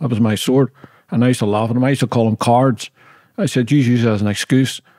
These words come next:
'cause yous are too afraid to fight. Yous won't fight the British Army. Yous are afraid to fight, you know. You're making all these cliches and quotes and all." But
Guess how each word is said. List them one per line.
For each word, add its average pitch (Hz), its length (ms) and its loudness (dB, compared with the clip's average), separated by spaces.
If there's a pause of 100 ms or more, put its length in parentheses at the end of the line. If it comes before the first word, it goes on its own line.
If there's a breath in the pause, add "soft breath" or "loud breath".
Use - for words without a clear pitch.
(320 soft breath)
'cause 110 160 -4
yous 120 140 2
are 110 80 2
too 107 200 -2
afraid 110 280 0
to 101 80 -2
fight. 120 320 0 (160)
Yous 107 220 -2
won't 113 180 0
fight 110 220 -2
the 104 40 -2
British 107 320 -2
Army. 113 340 0 (120)
Yous 120 180 -4
are 110 60 -2
afraid 110 280 0
to 104 80 -2
fight, 120 300 -2
you 107 60 0
know. 123 140 2
You're 104 240 2
making 110 240 0
all 107 100 0
these 104 240 -4 (220)
cliches 120 560 -2
and 87 140 -8 (120)
quotes 131 320 -4
and 127 100 2
all." 147 140 0 (580 loud breath)
But 151 160 -2